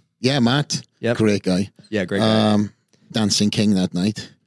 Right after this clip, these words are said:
Speaker 1: This guy's
Speaker 2: He
Speaker 1: a
Speaker 2: was
Speaker 1: profes-, this guy's a professional dancer.
Speaker 2: Yeah, he
Speaker 1: Uh,
Speaker 2: is.
Speaker 1: what's Matt's last name?
Speaker 2: Stefanina.
Speaker 1: That's it, yeah.
Speaker 2: Yeah.
Speaker 1: Um, D J, professional dancer. And, uh, me and Ryan were in this, like, it was like a business element club. And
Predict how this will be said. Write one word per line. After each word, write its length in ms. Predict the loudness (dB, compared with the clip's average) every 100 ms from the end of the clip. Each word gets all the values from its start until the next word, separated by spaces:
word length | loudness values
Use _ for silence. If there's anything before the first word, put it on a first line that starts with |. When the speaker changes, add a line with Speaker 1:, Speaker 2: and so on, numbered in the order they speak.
| _ -4
Speaker 1:
This 100 | 0
guy's 140 | 0
Speaker 2:
He 60 | 0
Speaker 1:
a 40 |
Speaker 2:
was 120 | 0
Speaker 1:
profes-, 460 | 0 -2 -4 -8 -4
this 120 | -2
guy's 180 | 0 0
a 20 |
professional 560 | 0 -2 -2 -2 -2 -2
dancer. 540 | 0 0 0 0 0 0
Speaker 2:
Yeah, 240 | -2 0 0
he 60 |
Speaker 1:
Uh, 80 | 0
Speaker 2:
is. 80 | 0
Speaker 1:
what's 120 | 0
Matt's 220 | 0 0
last 200 | 0 2 2
name? 240 | 2 0 -4
Speaker 2:
Stefanina. 720 | -4 -4 -4 -4 -2 -2 -6 -4
Speaker 1:
That's 340 | -2 0 0
it, 220 | -2 -2
yeah. 240 | -2 -2 -2 -4
Speaker 2:
Yeah. 240 | -4 -2 0
Speaker 1:
Um, 140 | -2 -4
D 180 | -4 -2
J, 480 | 0 2 4 2 -2 _
professional 560 | -6 -2 -2 0 0 0
dancer. 540 | 2 0 0 0 -2 -8 _ _ _ _ _ -4
And, 320 | 0 0 2
uh, 280 | 0 0 -2 -4
me 140 | -2 0
and 80 |
Ryan 280 | 2 2 2
were 120 | 2 2
in 100 | 2
this, 240 | 0 0
like, 300 | -2 -2 -4
it 40 | -6
was 140 | -2
like 120 | -2
a 60 | -2 -6 -4
business 540 | -2 0 2 2 0
element 640 | 0 0 2 2 0 -2 -10 -10
club. 480 | -2 2 2 0 -4 -14 _
And 460 | -2 0 0 -2